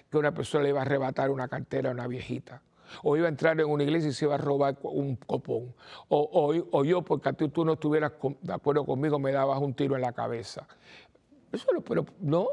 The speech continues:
eso no existía. Porque la vida, ¿quién se habría, un aborto, eso era un, un crimen? Ahora, eh, ahora es una ley. Y qué raro, ¿verdad? Porque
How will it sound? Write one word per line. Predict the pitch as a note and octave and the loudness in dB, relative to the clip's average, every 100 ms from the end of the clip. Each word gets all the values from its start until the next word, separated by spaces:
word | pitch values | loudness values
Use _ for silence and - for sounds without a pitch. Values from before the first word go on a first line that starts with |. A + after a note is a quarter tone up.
| A4 | -4
eso | A#3+ A4+ | -6 -2
no | F4+ | -2
existía. | - C#4 - C#3 E3 D#4+ - - - _ - - - | -2 -6 -4 -2 -2 -6 -16 -20 -20 _ -20 -20 -4
Porque | B2+ B2+ | 0 2
la | B2+ | 2
vida, | D3+ D3+ - - _ | 0 0 -6 -20 _
¿quién | - D3+ F#3+ F#3+ | 0 2 4 0
se | - C#3 | 0 2
habría, | C#3+ E3 D3+ - - - | 4 2 0 -4 -20 -4
un | C#3 D3 | 0 2
aborto, | C#3 C#3 D#3 - | 2 2 0 -2
eso | C3 D3+ | -4 -2
era | C#3 | 0
un, | D3 - | -2 -6
un | B2+ | -10
crimen? | - E3+ A3+ E3+ - - - | 0 2 4 2 0 -8 -6
Ahora, | - C#3 - | -2 -2 0
eh, | - | -2
ahora | - D3 D#3 | 0 0 2
es | D3 | 2
una | D3 C3+ | 2 2
ley. | C3 B2+ A2+ - _ _ _ _ _ _ _ _ _ _ _ | 2 -2 -8 -16 _ _ _ _ _ _ _ _ _ _ _
Y | - | -16
qué | - A4 | -4 0
raro, | A4+ F#4 A#3+ | 2 2 2
¿verdad? | F3 A#3 | 2 2
Porque | - - | 0 -2